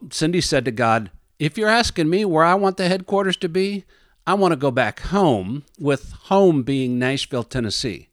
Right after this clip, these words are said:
We didn't want this to be just our decision, so without telling anyone what our desire was,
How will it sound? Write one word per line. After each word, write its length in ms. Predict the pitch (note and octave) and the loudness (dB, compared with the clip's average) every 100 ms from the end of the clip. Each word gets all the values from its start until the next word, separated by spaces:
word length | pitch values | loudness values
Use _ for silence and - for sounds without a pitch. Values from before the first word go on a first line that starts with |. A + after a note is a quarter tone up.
| _ _ - | _ _ 0
We 160 | G3+ | 4
didn't 200 | C4+ G3 | 4 2
want 260 | D#3 D#3 - | 2 2 2
this 180 | F3 - | 0 0
to 120 | D#3 | -2
be 200 | C3 C3+ | 0 0
just 340 | A#2+ D#3 - | 0 -2 -2
our 220 | - C3 F3 | 2 4 4
decision, 640 | F3+ - F#3 F3 G#3 A3 _ _ _ _ - | 0 -2 -2 -4 -8 -12 _ _ _ _ -4
so 180 | - | 2
without 440 | F3 F3 F3 F3 D3+ | 4 4 2 0 2
telling 340 | E3+ E3 D#3+ | 2 2 -2
anyone 480 | - G3 G#3 A#2 G2 | 0 2 2 2 -2
what 160 | A2 C3+ | -2 2
our 160 | C#3+ | 2
desire 440 | C#3 A#2+ C3 D3 A2+ | 2 0 0 0 0
was, 380 | F#2+ F2+ A2 | -2 -6 -8